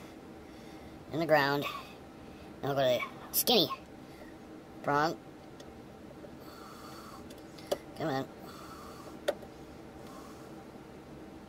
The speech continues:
Ugh. oh, Well, there we go.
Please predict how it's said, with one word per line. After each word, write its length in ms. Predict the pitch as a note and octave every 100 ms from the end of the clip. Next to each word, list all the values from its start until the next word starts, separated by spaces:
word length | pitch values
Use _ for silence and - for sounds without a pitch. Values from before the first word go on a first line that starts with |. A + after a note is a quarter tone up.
| - - - -
Ugh. 140 | C#3+ - - - - - - - - - - - - - - - - - - - - - - - -
oh, 40 | - - - - - - - - - - - - - - - - - - - - - - - - - -
Well, 140 | B2+
there 100 | C3+
we 80 | B2+
go. 220 | A#2 C3